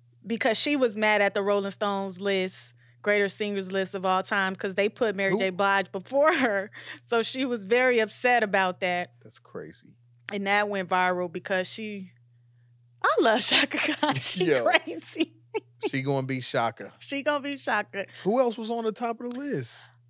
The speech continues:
Speaker 1: Um, Whitney, obviously.
Speaker 2: She got
Speaker 1: Aretha was number one.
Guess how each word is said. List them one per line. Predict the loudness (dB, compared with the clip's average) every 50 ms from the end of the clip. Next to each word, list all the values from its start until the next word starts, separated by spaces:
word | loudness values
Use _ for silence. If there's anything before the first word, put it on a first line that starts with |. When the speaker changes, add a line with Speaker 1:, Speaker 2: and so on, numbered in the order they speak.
| 0
Speaker 1:
Um, | 2 4 4 4 4 4 4 4 4 2 2 2 2 2 0 -2 -4 -4 -6 -10 -12 -14 -16 -16 -18 -20 -20 -20 -20 -20 _ _ _ _ _ _ _ _ -6
Whitney, | 0 2 2 2 2 2 0 -2 -2 0
obviously. | 2 2 2 0 0 -4 -6 -8 -10 -10 -8 -6 -6 -6 0
Speaker 2:
She | 2
got | 2 2
Speaker 1:
Aretha | 4 4 2 2 4 4 4
was | 4 2 2
number | 0 -2 -2 -2 -4
one. | -6 -6 -6 -8 -8 -10 -12 -16 -18